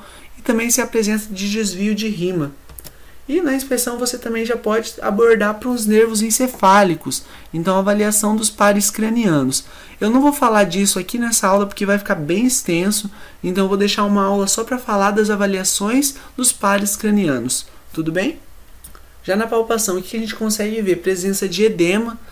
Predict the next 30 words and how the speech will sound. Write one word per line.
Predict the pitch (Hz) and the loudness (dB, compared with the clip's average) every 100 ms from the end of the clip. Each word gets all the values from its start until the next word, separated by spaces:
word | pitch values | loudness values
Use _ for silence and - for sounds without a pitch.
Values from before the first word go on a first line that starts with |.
| - | -16
se | - 190 | -12 -4
tem | 190 196 | -2 0
um | 190 | -2
cacifo | 190 180 - 170 170 | -4 -4 -4 -6 -6
positivo | - 175 165 160 - 202 185 175 | -2 0 0 -6 -4 -2 0 0
ou | 151 | 0
não, | 147 170 196 202 202 - - - | 0 0 2 0 -6 -20 -20 -10
se | 185 | -6
tem | 185 208 | -2 0
alteração | 208 202 185 185 196 | 0 0 0 -2 -2
de | 196 | -2
temperatura, | 175 175 175 156 147 - 196 208 202 202 - - - | -4 -4 -4 -4 -6 -4 0 2 2 0 -8 -16 -8
o | 208 | -4
trofismo, | 208 220 214 208 196 165 170 | 2 2 2 0 0 0 -4
como | 196 202 | -2 -2
que | 208 | -2
tá, | 202 175 160 | -4 -2 -2
através | 156 170 180 | -2 -2 -2
da | 185 | -4
palpação | 185 180 180 180 - 180 180 160 - - - | -4 -4 -4 -4 -2 0 0 -2 -6 -18 -12
dos | 165 | -8
principais | - 190 190 196 190 180 | -4 -4 -4 -2 -2 -2
grupos | 190 190 180 | -6 -6 -6
musculares, | 180 - 185 175 156 151 | -4 -4 0 2 2 0
você | 160 - | -2 -2
vê | 170 175 165 | 0 2 2
se | - | 0
tem | 175 | -2
uma | 180 | -2
normotrofia | 175 170 185 220 214 190 185 - 180 214 | 0 0 2 0 -2 -4 -4 -4 -2 -2